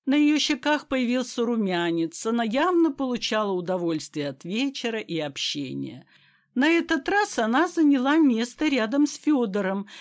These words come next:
и теперь сидела немного правее. «Ты, как всегда, собрал самых скучных людей в Москве, но тем интереснее мне нравится их шокировать. Это забавно».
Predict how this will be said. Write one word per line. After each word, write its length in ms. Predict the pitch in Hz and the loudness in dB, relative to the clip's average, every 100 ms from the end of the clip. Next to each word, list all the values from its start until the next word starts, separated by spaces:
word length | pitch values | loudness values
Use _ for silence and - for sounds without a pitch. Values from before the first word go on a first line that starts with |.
| - | -10
и 100 | 156 | -8
теперь 400 | 139 143 185 233 | -6 -6 -4 -4
сидела 560 | 262 339 311 339 330 320 | -2 0 0 0 0 2
немного 520 | 214 170 165 170 185 | 2 0 -2 -2 -6
правее. 800 | - 202 185 160 135 127 131 139 _ _ _ _ _ _ - | -4 -4 -4 -4 -6 -6 -12 -16 _ _ _ _ _ _ -2
«Ты, 120 | 453 | -2
как 220 | 440 269 | 0 -4
всегда, 440 | - 269 208 208 190 | -2 -4 0 0 0
собрал 480 | - 190 202 185 | 0 0 0 0
самых 400 | 180 214 190 180 | 0 -2 0 -2
скучных 600 | - - 196 - 185 170 | -6 -6 -6 -6 -6 -6
людей 380 | 208 196 151 165 | -4 -6 -2 -2
в 60 | 151 | -2
Москве, 640 | 156 147 - 147 143 135 - - - | -4 -6 -10 -8 -8 -10 -18 -20 -8
но 180 | - 269 | 0 0
тем 320 | - 262 254 | 0 0 2
интереснее 800 | 294 330 403 370 240 - - 240 | 2 2 2 2 0 -4 -4 -2
мне 240 | 247 254 247 | 0 2 2
нравится 640 | 240 220 156 175 - 185 | 2 2 0 -4 -6 -4
их 120 | 190 | -4
шокировать. 1040 | - - 208 - 175 170 160 165 165 - _ _ _ _ _ | -4 -4 -6 -6 -6 -4 -4 -6 -10 -14 _ _ _ _ _
Это 280 | 311 285 226 | -6 -4 -4
забавно». 920 | 180 208 165 175 151 139 139 143 143 | -2 -2 0 -2 -2 -6 -10 -12 -14